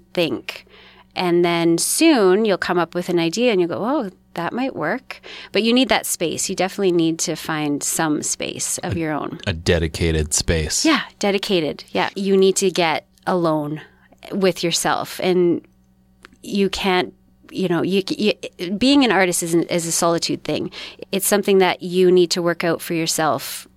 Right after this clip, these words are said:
Speaker 1: So getting a room distraction free is number one, even if it's for half an hour a day, just to go there and think. And eventually, um, you'll start creating things if, if that's what you wanna do.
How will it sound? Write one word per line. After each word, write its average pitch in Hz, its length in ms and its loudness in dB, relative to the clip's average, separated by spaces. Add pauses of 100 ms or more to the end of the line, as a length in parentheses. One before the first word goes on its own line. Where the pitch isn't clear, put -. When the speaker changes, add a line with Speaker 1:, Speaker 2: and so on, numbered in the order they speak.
(140)
Speaker 1:
So 175 280 0 (140)
getting 226 280 4
a 220 80 2
room 180 500 4 (720)
distraction 180 640 0
free 175 540 2
is 170 380 -2 (200)
number 170 360 2
one, 156 220 0
even 277 220 4
if - 140 0
it's 202 120 -2
for 185 120 2
half 165 260 -2
an 175 80 0
hour 170 180 0
a 170 80 0
day, 165 340 0 (100)
just - 280 -4
to 190 60 0
go 165 200 2
there 160 320 0
and 160 320 -2 (220)
think. 170 440 -2 (520)
And 185 240 2
eventually, 214 640 2 (200)
um, 175 500 2 (480)
you'll 190 220 2
start - 260 0
creating 175 440 0
things 156 600 -4 (220)
if, - 400 -8
if 170 180 -6
that's - 320 -4
what 170 160 0
you 170 160 0
wanna 160 240 0
do. 165 320 0